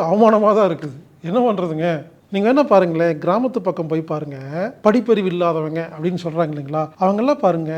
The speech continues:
கள்ளங்கபடம் இல்லாம இன்னசென்ட்டா சிரிப்பாங்க. இந்த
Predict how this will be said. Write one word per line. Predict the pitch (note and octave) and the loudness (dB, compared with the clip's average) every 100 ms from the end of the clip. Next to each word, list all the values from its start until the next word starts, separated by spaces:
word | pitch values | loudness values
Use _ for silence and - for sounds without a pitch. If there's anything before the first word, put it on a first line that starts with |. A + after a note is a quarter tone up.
| G#3+ - | -8 -6
கள்ளங்கபடம் | A3+ B3+ C4+ G3+ F3+ F3 D#3+ | -4 -2 -2 -2 -2 -2 -4
இல்லாம | D#3 D3+ D#3 F3+ E3 G#3+ G3+ | -6 -6 -4 -4 -6 -6 -4
இன்னசென்ட்டா | A#3 C4 B3+ A#3 C3+ - | 0 0 -2 -4 -6 -6
சிரிப்பாங்க. | G3 G#3 E3 C#3 C3+ _ | -6 -6 -8 -10 -16 _
இந்த | F3 | -6